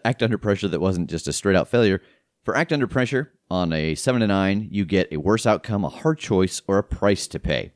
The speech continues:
Your worst outcome is that you don't make it out the door and you have to face whatever this is. Your hard choice is that you can make it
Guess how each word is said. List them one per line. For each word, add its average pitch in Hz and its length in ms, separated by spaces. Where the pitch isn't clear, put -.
Your 95 220
worst 123 280
outcome 92 560
is 80 240
that 87 220
you 87 140
don't 95 320
make 85 260
it 95 160
out 80 280
the 90 100
door 85 600
and 85 140
you 73 80
have 69 160
to - 60
face - 400
whatever 73 260
this 67 180
is. 60 300
Your - 160
hard 147 260
choice - 560
is 85 280
that - 520
you 107 140
can 95 180
make 120 220
it 110 160